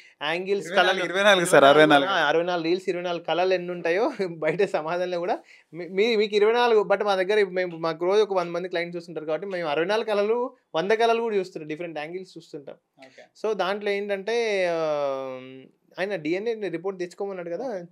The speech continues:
Speaker 1: చూద్దాం డీఎన్ఏ రిపోర్ట్
Speaker 2: ఒక
Speaker 1: వస్తే
Speaker 2: డీఎన్ఏ లో
Speaker 1: అనాలిసిస్.
Speaker 2: ప్రూఫ్ అయింది, విజయసాయి రెడ్డికి ఎలాంటి శిక్ష పడే అవకాశం ఉంటది?
Speaker 1: శి-, శిక్ష అనేది
Speaker 2: ఒకవేళ
Speaker 1: ఉండాలి.
Speaker 2: కాంప్రమైజ్ అవ్వకపోతే?
Speaker 1: కాంప్రమైజ్ శిక్ష అంటే ఆ మామూలుగా ఇప్పుడు తివారీ కేసులో అయితే ఆస్తి డిమాండ్ చేసిండు, so he has given
Speaker 2: అంతే.
Speaker 1: as per appropriate it, it will go.
Speaker 2: ఫైన్.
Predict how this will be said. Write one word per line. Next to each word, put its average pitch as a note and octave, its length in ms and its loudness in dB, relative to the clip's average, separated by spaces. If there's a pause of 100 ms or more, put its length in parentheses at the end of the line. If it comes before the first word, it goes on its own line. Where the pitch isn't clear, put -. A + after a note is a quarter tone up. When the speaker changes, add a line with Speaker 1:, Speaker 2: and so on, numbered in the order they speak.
Speaker 1:
చూద్దాం G3 220 -6
డీఎన్ఏ E3+ 240 -6
రిపోర్ట్ E3+ 360 -8
Speaker 2:
ఒక - 40 -4
Speaker 1:
వస్తే G#3+ 180 -4
Speaker 2:
డీఎన్ఏ G#3 140 -6
లో - 80 -10
Speaker 1:
అనాలిసిస్. D3+ 280 -10
Speaker 2:
ప్రూఫ్ G3+ 220 -10
అయింది, D3 260 -6
విజయసాయి E3 440 -6
రెడ్డికి D#3+ 240 -6
ఎలాంటి E3 260 -2
శిక్ష - 260 -10
పడే D3 220 0
అవకాశం C3+ 400 -2
ఉంటది? C#3+ 320 2
Speaker 1:
శి-, F3+ 280 -16
శిక్ష - 380 -14
అనేది G3+ 760 -6
Speaker 2:
ఒకవేళ F3+ 100 -2
Speaker 1:
ఉండాలి. F3+ 180 2
Speaker 2:
కాంప్రమైజ్ F#3+ 380 4
అవ్వకపోతే? D3 460 0 (340)
Speaker 1:
కాంప్రమైజ్ F3+ 640 -10
శిక్ష F#3 320 -10 (400)
అంటే D#3+ 240 -6
ఆ D#3+ 180 -2
మామూలుగా D3+ 320 -4
ఇప్పుడు D#3+ 160 -6
తివారీ D#3+ 320 -2
కేసులో E3 360 -8
అయితే D#3 500 -8
ఆస్తి C#3 420 -8
డిమాండ్ D3 320 -8
చేసిండు, B2+ 540 -12 (400)
so D#3+ 80 -12
he D#3 80 -8
has C#3 200 -12
given C3+ 260 -12
Speaker 2:
అంతే. - 640 -20
Speaker 1:
as B2+ 60 -14
per B2+ 240 -10
appropriate F3+ 540 -8
it, G3+ 280 -10
it E3+ 120 -16
will E3+ 140 -14
go. D#3+ 100 -16
Speaker 2:
ఫైన్. D3 220 -8